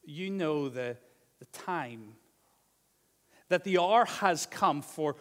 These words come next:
for you to wake up." You need to wake up from sleep.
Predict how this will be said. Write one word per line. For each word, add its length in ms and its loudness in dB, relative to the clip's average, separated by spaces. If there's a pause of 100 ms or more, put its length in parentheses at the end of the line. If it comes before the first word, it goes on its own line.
(120)
for 160 -6
you 140 -2
to 80 4
wake 320 4
up." 400 4
You 80 -8
need 180 -4
to 100 4
wake 280 2
up 160 6
from 220 -6
sleep. 560 -6